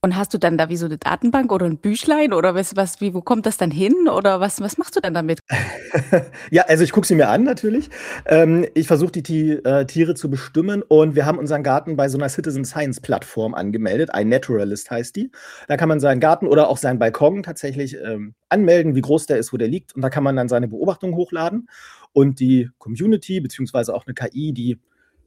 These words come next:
Speaker 2: bestimmt dann dieses Tier, was man vorschlagen kann, was das sein könnte. Und dann kann man seine Tiere dort quasi sammeln.
Speaker 1: Ach,
Speaker 2: Und
Speaker 1: cool.
Speaker 2: wir haben da mittlerweile schon über zweihundertzwanzig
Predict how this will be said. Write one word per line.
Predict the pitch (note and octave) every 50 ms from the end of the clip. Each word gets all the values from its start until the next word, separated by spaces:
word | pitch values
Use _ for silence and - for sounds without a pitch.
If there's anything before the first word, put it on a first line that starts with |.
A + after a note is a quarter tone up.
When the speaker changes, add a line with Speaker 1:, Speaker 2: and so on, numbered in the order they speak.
| _ _ _ _
Speaker 2:
bestimmt | - B2+ - - G3+ A3+ A#3 A3+
dann | F3+ E3+ D3
dieses | C3 B2+ B2+ B2 -
Tier, | - - G3+ A3+ A#3 A3 A3 F#3+ D#3 _ - - _
was | _ - G#2+ A#2+ C3+ - -
man | C3+
vorschlagen | C3 - D#3+ D#3+ D#3 - C#3+ C#3 C3+ C3+
kann, | - D#3 C#3 C3
was | B2+ B2+ -
das | A#2+ G#2
sein | - A#2+ C#3 E3 F3
könnte. | - E3+ E3+ D#3 F3 F3+ F3 _ - - - - -
Und | - D3
dann | D3 C#3
kann | D#3 D#3+
man | F3 F3 D#3
seine | D#3 D#3 D3+ D3
Tiere | - - F3 - E3
dort | B2 C#3 C#3+ -
quasi | - - C#3+ C#3+ C#3+ C#3
sammeln. | B2 C3 C3 C#3 B2 G2 F#2+ F#2+ - _ _ _ _ _ _ _ _ _ -
Speaker 1:
Ach, | -
Speaker 2:
Und | - C#3 C3+ C#3 C3+ - -
Speaker 1:
cool. | A3+
Speaker 2:
wir | - D3
haben | A#3 F#3 F3+
da | F3+
mittlerweile | E3 E3 D#3+ - D#3 C#3+ C3+ C#3 D3+ D#3+ F3
schon | E3 - D#3+ D#3
über | A#2+ C#3+ E3+ E3+ E3+
zweihundertzwanzig | - - D3 D3 D#3+ E3+ E3+ E3 D#3 C#3+ - D3 D3 D3+ D#3+ - E3 E3 D#3+ D#3 -